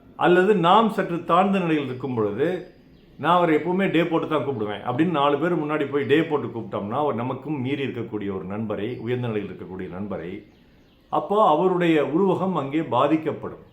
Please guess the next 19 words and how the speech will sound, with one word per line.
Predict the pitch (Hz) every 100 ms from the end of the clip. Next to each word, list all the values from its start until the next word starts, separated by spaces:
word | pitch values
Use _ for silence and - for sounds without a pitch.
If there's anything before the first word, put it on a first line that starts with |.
| _ _ _ _ _ _ _ -
அதனால | 107 131 156 196
இந்த | 156 160 180
மாதிரியான, | 170 180 185 185 175 180 220 247 - - _ _ _ _ _ _ _ _ _ _ _
அஹ், | 131 117 110
நெருக்கம், | 139 190 190 190 208 190 - _ _ _
சொந்தம், | - 151 175 185 185 175 - -
உறவு | 127 170 175 180 120
இது | 127 131
எல்லாம் | 120 170 143 143 - - _ _ -
மனசுக்குள்ள | 117 202 214 269 247 214
இருக்கலாமே | 156 139 131 123 107 98
ஒழிய, | 92 90 90 95 - - _ 107
வெளியில | 120 196 269 262 220
அதை | 143
வெளிப்படையா | 131 160 165 165 156 147
சொல்றது | 139 139 151 139 143
அப்படிங்கிறது | 104 101 98 85 107 123 - _ _ -
அந்த | 117 113
நட்புக்கு | 104 120 - 139 -